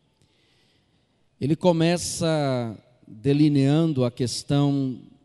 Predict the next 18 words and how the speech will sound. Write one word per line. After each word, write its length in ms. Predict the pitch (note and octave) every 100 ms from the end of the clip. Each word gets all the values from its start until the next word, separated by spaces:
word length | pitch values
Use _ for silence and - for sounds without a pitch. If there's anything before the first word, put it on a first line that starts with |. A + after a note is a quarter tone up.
| -
do 160 | B2
assunto 520 | C#3 - - G#3 A3+ D#3+
da 140 | C3+
epístola, 760 | A#2+ - F#3 F3+ - A2 G2 G#2 - -
da 80 |
sua 220 | A2+ - B2
carta, 600 | - D3+ C#3 - G2+ B2 _ _ _ _ _ _ _ _ _ _
falando 640 | - - D3 D#3 E3+ F3
sobre 840 | F3 - E3 E3 E3 E3 D3+ - _ _ _ _ _ _ _ _ _ _ -
a 100 | C3+
justiça 680 | C#3+ F3+ - - B3 - G#3+
que 140 | -
vem 300 | F3 D3 F3
pela 260 | E3 E3 D3+
fé. 380 | - - G#2+ F2+ _ _ _ _ _ _ _ _ _ _ _ _ _ - -
E 200 | - A2+
ele 160 | C3+ D#3
parte 680 | - D#3+ F3 E3+ - G3